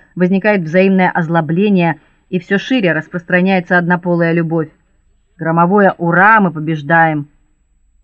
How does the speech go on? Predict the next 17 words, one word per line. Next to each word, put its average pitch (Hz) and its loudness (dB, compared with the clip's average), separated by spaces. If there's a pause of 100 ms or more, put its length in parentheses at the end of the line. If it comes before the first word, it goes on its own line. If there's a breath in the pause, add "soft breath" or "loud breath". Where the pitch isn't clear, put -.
(320)
Да, 170 2
но 170 2
вернёмся 214 0
к 185 -10
вопросу 196 -2 (160 soft breath)
об 151 -8
убийстве. 156 -6 (800)
Людей 254 4
всё 277 -4
время 262 2
убивают. 196 0 (640)
Поглядите 190 -4
на 165 0
Чикаго. 165 -6 (800)
Поглядите 202 -2
на 151 -4
Чикаго. 170 -6